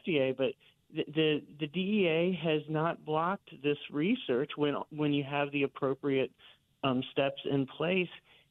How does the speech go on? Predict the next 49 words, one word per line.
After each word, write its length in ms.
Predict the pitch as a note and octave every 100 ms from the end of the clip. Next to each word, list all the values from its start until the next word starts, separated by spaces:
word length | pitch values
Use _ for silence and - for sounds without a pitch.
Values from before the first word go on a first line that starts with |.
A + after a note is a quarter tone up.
| -
And 100 | F#3+
I 120 | F#3+ G3
think 240 | C4+ D#4+ E4
that's 220 | B3 A3 -
because 540 | F#3 - G3 F#3+ F#3+ F3+ - _ _ -
the 60 | F3+
difference 380 | G3+ A#3+ B3+ G3+
with 120 | F3+ -
cannabis 500 | G3+ B3 B3 E3+ D#3 -
is 120 | D3+ - - _ -
all 300 | G#3 D4 D#4+
of 160 | D#4 F#3
this, 240 | G3 G3+ - - - _ _ _ _ _ _ _ -
well, 140 | D#3+
it's, 300 | C#3 - A#2+ _
there 120 | D#3
are 120 | D#3+ F3
some 140 | F3+
exceptions. 580 | E3+ - D3 - D3+ C#3
We 100 | C3+
could 100 | C3
talk 140 | C#3 C3+
about 160 | C#3
that 100 | C3+
if 100 | C3+
you 60 | C3+
want 160 | C3+
to 120 | - B2+
at 100 | B2
the, 120 | A#2+ - - _ -
at 120 | C3
the 80 | C3
local 320 | C#3 D3+ D3
and 100 | C3+ -
state 240 | D#3 D3
level 480 | C#3+ C3+ C3 C3 B2+
in 140 | B2
terms 260 | B2 C3 B2+
of 160 | B2+ A#2
there 100 | A#2+
was 120 | B2+
a 40 |
ballot 460 | A#2 B2+ B2 B2+ B2 -
in, 180 | A#2+ A#2+ A#2+
in, 240 | C3 B2+ -
in 120 | C#3 C3
Oregon 480 | C#3 C#3+ C#3 C#3
to 60 | B2+
approve, 480 | A2 - C3+ C3+